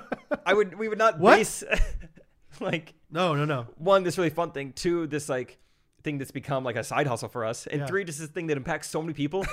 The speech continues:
Speaker 1: <laughs>
Speaker 2: based off of, like, a, the performance of a sports team. Of
Speaker 1: Speak
Speaker 2: course
Speaker 1: for
Speaker 2: we're
Speaker 1: yourself.
Speaker 2: joking.
Speaker 1: No, speak for yourself.
Speaker 2: <laughs>
Speaker 1: No, but
Speaker 2: Brad is
Speaker 1: she's
Speaker 2: done.
Speaker 1: Yeah, I'm
Speaker 2: I
Speaker 1: done.
Speaker 2: will continue doing it.
Speaker 1: Yeah, yeah, yeah. Yeah.
Speaker 2: So just needed to address that. Um,
Speaker 1: I think that should be the new inside joke is, like,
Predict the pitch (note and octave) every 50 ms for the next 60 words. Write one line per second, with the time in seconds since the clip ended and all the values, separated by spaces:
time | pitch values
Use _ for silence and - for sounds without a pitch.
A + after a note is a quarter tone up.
0 | - - B3 - - - - - F#3+ G3 G#3+ - - - - E3+ F3 F3 - F3
1 | F3 C#3+ E3 D#3 D3+ D#3+ D3 D#3 - - - G#3+ A#3 - D#4+ F3 E3 D#3 - G#3
2 | D3+ F#3+ E3+ - F3+ F#3+ F#3 F#3+ D#3+ F3+ D#3 D3+ - - - C#3 D#3 D#3+ - -
3 | G#3 G3+ G#3 G#3+ G#3+ - C#3 - - - - - - - D3 C#3+ - - G#4+ G#4+
4 | - - C#4+ B3 G#3+ - - - F3 D#3 C3+ A#2 - F#3+ F3 D3 - A3 - -
5 | - F#3+ - F3 D#3 C#3+ - - - G#3+ - - - - - - - - D3+ C#3
6 | G3+ G3 G#3 A3 A3 F#3 C3+ C#3 F#3 D#3 B2+ G#2+ - F3 D#3+ D3 C#3+ D3 D3 D#3
7 | E3+ F#3+ F#3 F#3+ F#3 - G3 E3 D3 D#3 C#3 C3+ B2+ A#2 A2+ G#2+ G#2+ G#2 G#2+ G#2+
8 | - - _ _ D#3 D3 C3+ B2+ B2 B2 B2 B2 A#2+ A2+ A#2 B2+ C#3+ E3+ F3+ -
9 | _ _ - - - - - D#3+ D3+ C#3 B2 B2 D3 F3+ D#3 D#3+ F3+ E3+ E3 D3
10 | C#3 B2+ A#2 B2+ D3 C#3 C3+ - - A#2 A2 A2 A#2+ - _ - - B2 B2 A#2+
11 | A2 A2 G#2+ G2+ G2+ G#2 - _ _ _ _ - - A#3 B3 A3 G3+ - F3 F#3+
12 | E3+ D#3+ D3 D3 D3 D3 C#3+ D3+ C3+ B2+ A#2+ C3+ B2+ A#2+ - B2 A2 G2 B2 A#2+
13 | A2